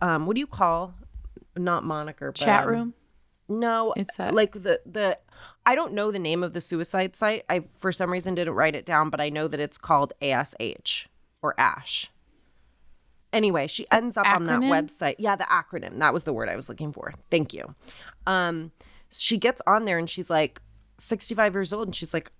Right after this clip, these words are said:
Speaker 1: "Now I've seen everything. I didn't realize there was, like, a group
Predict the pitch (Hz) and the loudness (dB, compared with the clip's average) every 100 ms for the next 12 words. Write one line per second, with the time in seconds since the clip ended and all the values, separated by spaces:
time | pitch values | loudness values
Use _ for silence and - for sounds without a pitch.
0 | _ 180 208 175 - 170 185 208 190 127 | _ 0 2 2 -2 0 0 2 -2 -2
1 | 139 151 180 156 156 143 135 - 135 131 | 0 2 0 0 -2 -2 -2 -4 -4 -2
2 | 139 139 131 - - 151 120 127 135 143 | -2 0 -2 -2 -2 -2 -2 -4 -2 -2
3 | - | -2